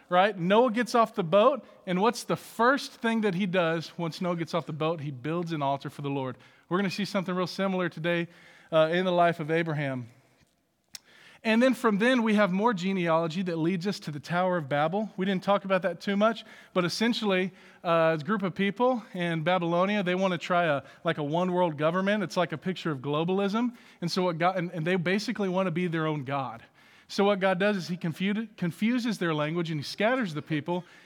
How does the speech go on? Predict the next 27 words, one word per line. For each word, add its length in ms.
This 320
leads 420
us 320
up 320
to 400
Abram, 440
Abraham. 580
And 160
that's 280
where 120
we're 120
gonna 200
pick 280
up 160
today. 440
And 100
so 180
what 300
we 100
see 300
is 200
time 680
and 240
time 500
and 120
time 240
again 320